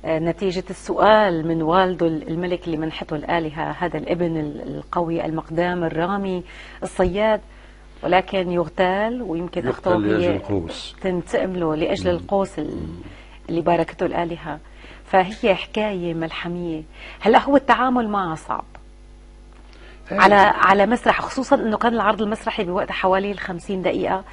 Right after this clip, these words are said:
Speaker 1: فهو كان مكثف، مكثف، مكثف بطريقة. أنت عم تحكي أسطورة، عم تحكي عن زمان غير الزمان ومكان غير المكان.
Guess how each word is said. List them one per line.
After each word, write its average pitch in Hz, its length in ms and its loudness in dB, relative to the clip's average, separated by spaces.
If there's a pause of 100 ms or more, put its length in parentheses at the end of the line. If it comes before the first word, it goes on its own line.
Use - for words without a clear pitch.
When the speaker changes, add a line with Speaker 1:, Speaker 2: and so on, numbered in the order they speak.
(280)
Speaker 1:
فهو 185 300 0
كان 202 240 0
مكثف، 208 580 -4
مكثف، 202 480 -6
مكثف 196 400 -4 (100)
بطريقة. 190 640 -4 (440)
أنت 240 120 -2
عم 254 180 2
تحكي - 360 -8
أسطورة، 233 420 -6
عم 156 380 -4
تحكي 190 520 -8 (440)
عن 185 220 4
زمان 196 560 0
غير 196 200 0
الزمان 185 500 -2
ومكان 170 460 0
غير 170 240 -4
المكان. 165 520 -8